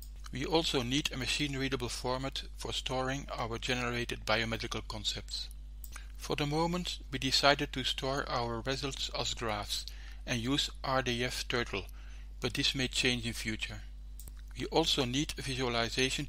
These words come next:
tool for generating human-friendly representations of our generated B Cs as graphs. We just selected one, but essentially any graph visualization software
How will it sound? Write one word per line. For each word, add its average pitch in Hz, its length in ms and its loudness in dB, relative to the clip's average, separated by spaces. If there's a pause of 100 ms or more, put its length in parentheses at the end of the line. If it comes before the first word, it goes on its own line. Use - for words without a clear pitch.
tool 139 200 0
for 113 260 -2
generating 131 680 0 (260)
human-friendly 139 840 0
representations 123 1040 -2 (120)
of - 120 -2
our 113 220 0
generated 120 720 0
B 110 80 -2
Cs - 440 -2
as 113 120 0
graphs. 107 480 -2 (640)
We 139 100 4
just - 380 2
selected 135 460 2
one, 113 260 -2 (380)
but - 160 -4
essentially 151 680 2
any 143 180 2
graph 127 440 2
visualization 120 840 2
software 117 600 0